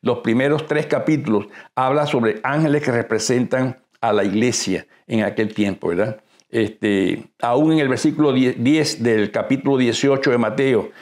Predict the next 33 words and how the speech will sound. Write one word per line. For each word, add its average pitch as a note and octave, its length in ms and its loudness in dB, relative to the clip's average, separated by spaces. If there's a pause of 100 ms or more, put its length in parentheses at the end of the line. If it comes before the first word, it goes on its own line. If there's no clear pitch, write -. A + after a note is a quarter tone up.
(160)
Mateo A#2+ 380 0
dieciocho B2+ 520 0
diez B2 200 2
dice C3+ 300 0
que B2 220 -2 (180)
los - 520 -4
ángeles F3+ 340 0
de D3+ 60 0
los D3 160 0
niños C#3+ 460 2 (200)
miran C3+ 380 2
el A#2+ 60 0
rostro A#2 380 0
de F#2+ 120 0
Dios. E2+ 180 -4 (500)
Quizás A#3 300 2
no A3+ 60 2
hay A#3 80 2
suficiente G3 580 2
información D3+ 760 0 (280)
para C3+ 180 -2
sacar D#3 520 -2
una D#3+ 640 0
doctrina D#3 880 0
sólida C3+ 640 2
sobre A2+ 320 2
este C3 160 0
te-, - 480 -2
el A2 120 0
trabajo B2 360 2
de D3 40 2
los C#3+ 200 0
ángeles, B2 340 0